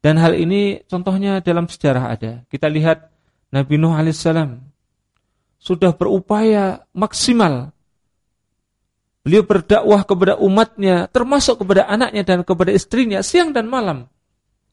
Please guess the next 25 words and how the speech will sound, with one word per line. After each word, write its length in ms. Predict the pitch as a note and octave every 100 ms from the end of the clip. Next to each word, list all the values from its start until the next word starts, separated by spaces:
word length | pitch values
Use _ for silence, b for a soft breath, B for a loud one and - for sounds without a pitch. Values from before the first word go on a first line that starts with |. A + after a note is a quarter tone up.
| _ _ _
Bukan 320 | F#3 F#3 F#3+
hanya 160 | F3 E3
sebulan 400 | D#3+ D#3 D#3 D#3
sekali, 560 | D#3 - G#3 F3+ D3 - _ _ _ -
bukan 160 | F#3+
hanya 160 | F#3+ F#3
sepekan 400 | - - F#3+ G3
sekali, 320 | - G#3 G#3+
apalagi 400 | G3 F#3 F3+ F#3
setahun 400 | G#3 - G#3 G3
sekali. 400 | - A3 G#3+ - - _ _
Setiap 480 | - C#4 D4 E4 E4
saat. 400 | - D#4+ G3 - _ _ _ _ _ _ _ _ _ _ _ _ _ -
Ya. 160 | - - _ _ _ _ _ _
Siang 400 | - D#4 E4 D4
dan 160 | C4
malam. 560 | D4 D#4 A#3+ D3 B2+ D3 _ _ _ _ -
Terkadang 480 | D3+ G3+ G3+ G#3+ F#3+
dilakukan 480 | F3 F3 F#3+ G3+
dengan 220 | F3 F#3 F#3
terang-terangan, 640 | G#3+ G#3+ G#3 B3 B3 G3+
terkadang 420 | F#3 F3+ A3 B3
dilakukan 480 | A3+ A3+ A3+ A#3+ B3+
dengan 380 | A3+ A#3+ C4 D4 _ _ _ _ _
sembunyi-sembunyi. 1000 | - A3+ C4+ C#4+ - C4+ D#4+ D4 A3 G3